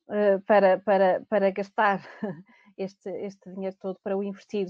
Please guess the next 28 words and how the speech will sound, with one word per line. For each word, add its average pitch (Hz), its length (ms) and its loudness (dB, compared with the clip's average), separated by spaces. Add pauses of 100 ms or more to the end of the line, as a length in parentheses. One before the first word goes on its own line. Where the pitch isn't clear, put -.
(160)
e 185 100 -10
muito 180 260 -10
bem, 185 180 2
espera-se, 196 520 -2
não 185 80 -6
é? 214 180 -6 (340)
E, 220 80 -6
portanto, 214 720 0
eh, 220 180 4
obviamente 208 800 -2
que 185 500 0
é, 196 220 -4
é 208 60 -4
necessário 220 400 0
capacitar 214 680 -2
internamente, 202 720 -2 (420)
eh, 175 380 0
a - 60 -6
administração 196 420 -6
pública 190 540 -4
para, 180 360 -2
para, 180 280 -2
para 175 260 -2
esta 170 500 -2 (380)
transformação 190 880 0
digital, 170 540 -2 (180)
efetivamente, 175 720 -6 (380)
ahm, 190 560 4